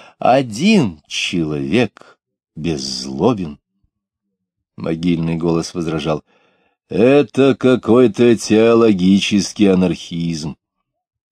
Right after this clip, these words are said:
А Дудорова кричала: "Народ не делает ни добра, ни зла, только материальные вещи". Большой толстый поэт грыз бисквиты и говорил маленькой даме в пенсне:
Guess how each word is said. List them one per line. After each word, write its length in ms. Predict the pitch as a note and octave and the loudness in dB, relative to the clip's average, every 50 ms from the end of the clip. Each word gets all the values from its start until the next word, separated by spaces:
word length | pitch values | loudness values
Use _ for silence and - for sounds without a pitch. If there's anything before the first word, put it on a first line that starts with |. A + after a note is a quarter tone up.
| _ - | _ -10
А 200 | - - D#2 C#2+ | -6 -6 -6 -4
Дудорова 480 | D#2 E2+ D#2 D#2+ F#2 F#2+ F2+ E2+ D#2 | -6 -6 -2 0 0 0 0 -2 -6
кричала: 500 | - - D#2 - - - D2+ D2 C#2+ - _ _ - - - - _ - | -8 -12 -12 -10 -8 -8 -8 -8 -10 -12 _ _ -20 -20 -20 -14 _ -2
"Народ 720 | - - C#4+ F3 E3+ D#3 D3 E3 F#3+ G3+ G3+ - _ - | 0 2 2 2 2 2 4 4 4 2 2 0 _ -4
не 280 | C3+ D3+ F#3 G3+ G3+ F3+ | -2 0 2 2 2 0
делает 880 | A#2+ F2 A2+ D#3+ G3 G#3 G3+ G3 G3 G3 G3 G3 G3 G3 F#3+ _ - | 0 0 0 2 2 2 2 2 2 2 4 2 2 0 -2 _ -4
ни 260 | - G#2 D3 F#3+ G#3+ G3+ | -2 0 2 2 2 2
добра, 680 | D#3+ E3 F3 F#3+ F3+ D3+ - - D#2+ A#2+ D3+ F#3 F#3+ | 2 2 2 2 2 0 -2 0 2 2 4 4 2
ни 220 | F#3+ F#3 F#3 F#3 F3+ | 2 0 0 0 -2
зла, 520 | D#3 B2 F#2 F2 F2+ C3 E3+ F3+ D3+ - _ _ _ - - - _ _ _ | -2 -4 -6 -2 0 2 2 2 2 -2 _ _ _ -20 -20 -20 _ _ _
только 720 | - - C#3 F#3+ A3 A3+ A3 G3+ - _ - - E3 D#3+ D3+ | -2 2 4 4 6 4 4 2 -2 _ -4 -4 -2 -2 -2
материальные 1200 | C#3+ C#3 C3 A#2 - - A#2 G#2+ G2 D#2+ E2 G2 A#2+ A2 G#2 G#2 G#2 G2 F2+ F2 E2+ E2 D2+ | -4 -4 -6 -6 -4 -4 -2 -2 -2 0 2 2 2 2 2 -2 -4 -4 -4 -4 -4 -6 -6
вещи". 580 | C#2 C#2+ F#2+ G#2 F#2 - - - - - F#2 - _ _ _ _ _ _ _ _ _ _ _ _ _ _ _ _ _ _ _ _ _ _ _ _ | -4 -2 -2 -2 -2 -4 -8 -10 -10 -10 -12 -14 _ _ _ _ _ _ _ _ _ _ _ _ _ _ _ _ _ _ _ _ _ _ _ _
Большой 760 | - - G2+ G#2 A2+ A2 - - - D#3+ F3 F3+ E3 C#3+ - _ _ _ _ _ _ | -8 -4 -2 -2 -2 -2 -4 -4 0 2 2 2 2 0 -2 _ _ _ _ _ _
толстый 640 | - G#2 A2 G#2+ F#2+ F2 - - - G2+ F#2+ F#2 | -4 0 0 0 0 0 -4 -6 -2 0 0 0
поэт 480 | E2 - - F#2+ F#2+ F#2+ F#2 F2+ E2+ E2 | 0 0 0 2 2 4 2 2 0 -2
грыз 340 | E2 F2 F2+ F2+ F2 E2 D#2+ | -4 -2 0 2 2 0 -2
бисквиты 840 | D#2 D#2 E2 E2 D#2+ - - - - D#2+ D#2+ G2+ A2+ G#2+ - - E2+ | -4 -4 -6 -6 -6 -8 -12 -12 -10 -6 -4 -4 -4 -4 -6 -6 -6
и 140 | E2 E2+ E2 | -4 -4 -4
говорил 480 | E2 F2 E2+ E2+ E2 E2 E2 D#2 D2 | -4 -2 -2 -2 0 0 -2 -2 -4
маленькой 600 | C#2+ C#2+ D2 D2+ D#2 D2+ D#2 D#2+ D#2 - - D#2+ D2 | -4 -6 -4 -4 -4 -4 -6 -8 -10 -10 -8 -8 -6
даме 320 | C#2+ D#2+ E2 E2+ D#2+ D#2 - | -4 -4 -4 -4 -4 -8 -12
в 80 | - | -14
пенсне: 600 | - - D#2+ D#2 - - - - - D2 C#2+ - | -12 -10 -10 -10 -10 -12 -12 -10 -10 -10 -10 -12